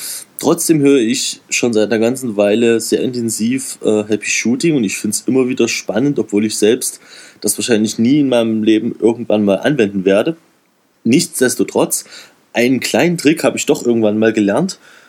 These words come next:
Ähm, und zwar hat mir das eine Bekannte gezeigt, das ist ideal für Leute, die jetzt wirklich nur mit einer kleinen Knipse rumrennen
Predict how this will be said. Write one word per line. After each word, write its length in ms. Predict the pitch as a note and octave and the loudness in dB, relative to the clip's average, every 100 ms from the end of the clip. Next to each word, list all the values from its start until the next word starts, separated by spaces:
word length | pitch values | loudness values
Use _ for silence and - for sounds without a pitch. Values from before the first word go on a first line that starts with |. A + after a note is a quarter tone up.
| _ - | _ 0
Ähm, 340 | A#2 A#2+ B2 | 2 2 2
und 80 | A2 | -2
zwar 160 | - B2+ | 0 0
hat 100 | C3+ | 2
mir 60 | |
das 140 | B2 A2+ | 0 0
eine 100 | G#2+ | 0
Bekannte 340 | G#2 C#3 D#3 | 0 0 0
gezeigt, 460 | A2+ - A2 C3+ - | 0 0 2 2 0
das 120 | G#2 | -4
ist 200 | - - | -6 -4
ideal 420 | C#3+ D#3 C3+ C#3 | 0 2 4 2
für 320 | C#3+ - C3 A#2+ | 2 2 2 2
Leute, 400 | G2+ G#2 B2 C3+ | 2 2 2 -2
die 80 | A#2+ | -2
jetzt 160 | A2 | -2
wirklich 220 | A2 - | -4 -2
nur 120 | D3 A#2+ | -2 0
mit 100 | A2+ | -2
einer 80 | |
kleinen 280 | - G#2 G#2 | -2 -2 -2
Knipse 380 | - C3+ - - | 0 -2 0 -2
rumrennen 580 | G#2 G#2 G2+ G2 C3+ D#3 | 0 0 2 2 0 -2